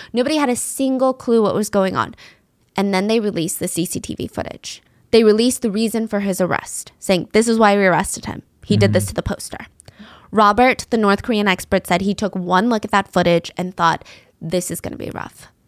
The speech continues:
Speaker 1: He had seven years of experience negotiating the release of more than a dozen Americans from North Korea, and this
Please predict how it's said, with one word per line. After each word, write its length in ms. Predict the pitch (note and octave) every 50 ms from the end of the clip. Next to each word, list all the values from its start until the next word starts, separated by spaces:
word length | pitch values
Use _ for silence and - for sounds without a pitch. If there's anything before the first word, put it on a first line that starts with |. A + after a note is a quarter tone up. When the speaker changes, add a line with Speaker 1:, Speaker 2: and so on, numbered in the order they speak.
| _ _ _ _ _ _ _ _ _ _
Speaker 1:
He 140 | - A#3
had 140 | A3 G#3 G3+
seven 480 | - - - - A3 G3 G3 A3 A3+ A#3+
years 240 | A#3 G#3 G#3 - G3
of 60 | F#3+
experience 520 | F3+ - - F#3+ F3+ F3+ F3+ F#3+ G#3 -
negotiating 600 | G3+ F#3 - F3 F3 F#3+ - - E3+ F3+ F#3 G3 G3+
the 80 | F#3+
release 280 | F3+ E3 E3 D#3+ G3 -
of 120 | F#3+ F3+
more 160 | G3+ G3 F#3+
than 120 | F3+ F#3+ F#3
a 80 | F#3
dozen 440 | F3 - - G#3 F3+ F#3 G3 G#3+ A3
Americans 440 | A3 G3+ F3 E3+ E3+ - F#3 F#3 -
from 140 | - F#3 F#3
North 220 | F3+ D#3+ F3 -
Korea, 360 | - - F3+ E3+ E3+ E3+ E3+ - -
and 240 | F3+ F3+ F3 F3
this 340 | F3 F3+ F3+ F#3 G3+ - -